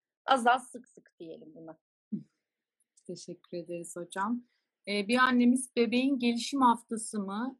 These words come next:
Speaker 2: yoksa son adet tarihi mi belirler doğumu diye sormuş.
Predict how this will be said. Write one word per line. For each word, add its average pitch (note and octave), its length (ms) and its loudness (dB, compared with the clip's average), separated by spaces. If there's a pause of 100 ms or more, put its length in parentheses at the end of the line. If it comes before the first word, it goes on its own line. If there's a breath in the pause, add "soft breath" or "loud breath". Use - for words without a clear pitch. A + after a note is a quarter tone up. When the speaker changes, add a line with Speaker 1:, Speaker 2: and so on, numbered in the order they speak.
Speaker 2:
yoksa G#3+ 340 -6
son B3 420 2
adet A3 420 0
tarihi F#3+ 380 0
mi F#3+ 200 -14
belirler F3+ 580 -6
doğumu E3+ 380 -10 (220)
diye E3+ 160 -8
sormuş. - 680 -10